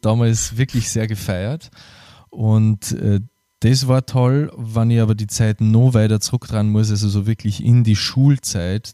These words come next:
dann haben wir eben sehr viel Fußball gespielt und da war ich dann meistens im Tor und hab an irgendeinem Punkt das dann nicht mehr ernst genommen und dann hab ich so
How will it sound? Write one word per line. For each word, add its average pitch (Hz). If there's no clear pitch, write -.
dann 98
haben 101
wir 98
eben 98
sehr 92
viel 95
Fußball 101
gespielt -
und 95
da 90
war 90
ich 95
dann 90
meistens 87
im 87
Tor 92
und 98
hab -
an 95
irgendeinem 92
Punkt 95
das -
dann 90
nicht 92
mehr 85
ernst 82
genommen 87
und 76
dann 80
hab 80
ich 90
so 78